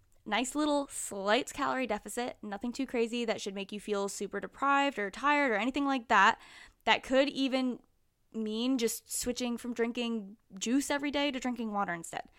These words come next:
Like, three hundred calories is not that much in snack world, because think of how easy it is to eat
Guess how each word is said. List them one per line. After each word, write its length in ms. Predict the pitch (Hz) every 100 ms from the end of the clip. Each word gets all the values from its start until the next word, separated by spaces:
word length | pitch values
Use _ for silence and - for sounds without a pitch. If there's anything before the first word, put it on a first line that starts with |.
| - -
Like, 120 | -
three 140 | - 247
hundred 220 | 254 262
calories 360 | 233 220 214 202
is 140 | 190
not 280 | 202 185 170
that 140 | 190
much 280 | 175 170 - -
in 120 | 175
snack 340 | - 170 160
world, 340 | 156 151 120 -
because 180 | 220 226
think 260 | - 233 240
of 180 | 262 -
how 440 | - - 233 240 -
easy 420 | 226 240 226 208
it 80 | -
is 500 | 208 220 202 196 - _ _
to 200 | - -
eat 380 | 214 254 226 -